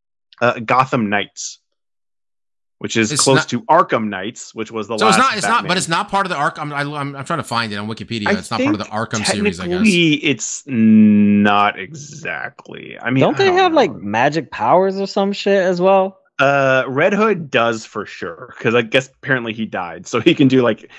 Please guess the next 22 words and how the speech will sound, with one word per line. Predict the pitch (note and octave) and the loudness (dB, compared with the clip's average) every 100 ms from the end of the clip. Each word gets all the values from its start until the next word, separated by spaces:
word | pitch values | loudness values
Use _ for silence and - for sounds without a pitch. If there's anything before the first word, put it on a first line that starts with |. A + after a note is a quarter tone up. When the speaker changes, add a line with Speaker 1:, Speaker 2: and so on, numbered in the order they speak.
| - - | -14 -4
Speaker 1:
and | G3 | 0
they | G#3+ | 2
have, | A#3+ | 2
like, | G3 C#3 | 0 -2
tech. | - C3 C3 | -4 -2 -2
I | C3+ | -2
think, | E3 D#3+ | -6 -8
like, | D3+ | -6
Robin | A#2+ A#2+ B2 | -2 -2 -2
can | A#2 A#2 | -6 -6
teleport | A2 B2+ A#2+ C3 - B2 A#2+ A#2+ | -6 -6 -2 -2 0 0 0 -2
and | A#2 | -4
shit, | A2 B2+ A#2+ A#2 | -4 2 2 2
and | A2 G#2+ | -2 -4
I | A2 | -4
think | C3+ C3 A2 _ - - _ _ | -2 -4 -4 _ -20 -20 _ _
Red | B2 B2 | 0 0
Hood | B2 B2 A#2 | 2 0 0
has | A#2 A2+ | -4 -4
some, | A#2+ A2+ | -8 -6
like, | G#2 F#2+ G#2+ G2 | -8 -8 -16 -10
death | G#2+ A2 - | -8 -8 -12